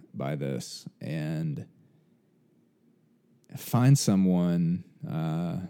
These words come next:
I've, I've got friends who can't talk about things with their parents at all because of extenuating circumstances. I've got people who have shared things that they can't speak to their spouse about. Um,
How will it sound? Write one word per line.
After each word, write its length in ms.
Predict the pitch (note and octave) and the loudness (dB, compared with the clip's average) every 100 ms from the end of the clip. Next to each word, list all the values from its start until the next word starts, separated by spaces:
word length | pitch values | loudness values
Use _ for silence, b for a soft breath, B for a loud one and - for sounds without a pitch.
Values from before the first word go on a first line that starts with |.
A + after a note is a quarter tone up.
| - - | -12 -6
I've, 160 | G#2 | -2
I've 120 | B2 C#3 | 2 4
got 180 | C3 | 2
friends 260 | - B2 A#2+ | 2 2 2
who 60 | A2 | 2
can't 240 | A2 G2 | 2 2
talk 180 | G#2 G2+ | 0 2
about 220 | G#2 F2+ | 2 2
things 300 | G2+ F#2+ F#2+ | 0 0 0
with 260 | F#2 G2+ - | 0 -2 0
their 140 | G2 | -2
parents 440 | - G2 F#2 F2+ | 0 2 2 2
at 80 | E2+ | -2
all 280 | C2 F2+ F#2 | 0 0 2
because 360 | F2+ - F#2+ F2 | 0 -2 -2 0
of 140 | E2+ | -2
extenuating 720 | E2 - - G2+ F#2 F2+ E2 | -2 -6 -2 2 4 4 2
circumstances. 1300 | - F2+ F2+ E2+ - D2+ C#2+ C2+ - C2 - - - - | 0 -2 -2 -2 -4 -4 -6 -6 -8 -8 -8 -14 -16 -12
I've 220 | - F2+ | -10 -6
got 340 | G2 F#2+ F#2 - - _ b b b b b b _ _ _ _ _ _ _ _ _ _ | -2 -2 -2 -6 -18 _ b b b b b b _ _ _ _ _ _ _ _ _ _
people 200 | - G#2+ | 0 2
who 60 | G#2 | 4
have 180 | G2 F2+ | 2 0
shared 360 | - A2 G#2+ | 0 2 2
things 300 | G#2+ G#2 G2+ | 2 2 2
that 80 | G2+ | 0
they 100 | F#2+ | -2
can't 280 | F#2 G#2+ F#2 | 0 0 0
speak 240 | - G#2+ - | 0 -4 -2
to 60 | |
their 120 | G2+ | -4
spouse 520 | - - F#2 F2 A#2+ - | -4 -2 0 2 0 0
about. 520 | F2 D2 B1+ - - _ _ - | 0 0 -2 -6 -12 _ _ -10
Um, 760 | - F2+ D#2+ D2 C#2 D2+ A#2 | -6 -4 -4 -4 -4 -4 -6